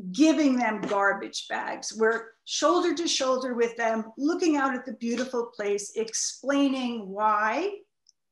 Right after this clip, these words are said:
it's really important to take your trash away. "Here, would you like some bags?" "Oh, thank you so much. Yes, yes, yes." I'd say that, um, maybe fifty percent of the bags that we use make it out.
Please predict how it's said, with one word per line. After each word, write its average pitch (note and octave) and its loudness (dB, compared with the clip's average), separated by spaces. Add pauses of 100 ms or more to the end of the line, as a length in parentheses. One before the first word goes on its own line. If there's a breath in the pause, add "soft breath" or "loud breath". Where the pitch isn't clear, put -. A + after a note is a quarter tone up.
(200)
it's C4 -6
really D#4+ 2
important B3+ 2
to G#3+ -10
take A3 -4
your G#3+ -16
trash - -10
away. - -12 (520)
"Here, F4 -2
would A3 -6
you G#3 -6
like G#3 -2
some B3 -2
bags?" C4 0
"Oh, C#4 -10
thank C#4+ 0
you C#4+ 2
so D4 0
much. C4+ 2
Yes, C4 -4
yes, C4+ -4
yes." - -4 (800 soft breath)
I'd D4 4
say B3+ 2
that, A3 2 (140)
um, A3+ 2 (1000)
maybe C#4 4
fifty E4 0
percent C#4 0
of B3 -2
the A3+ -2
bags G#3+ 0
that G#3+ -8
we G#3+ -8
use G3+ -6 (840)
make A#3 -2
it A3 -2
out. - -2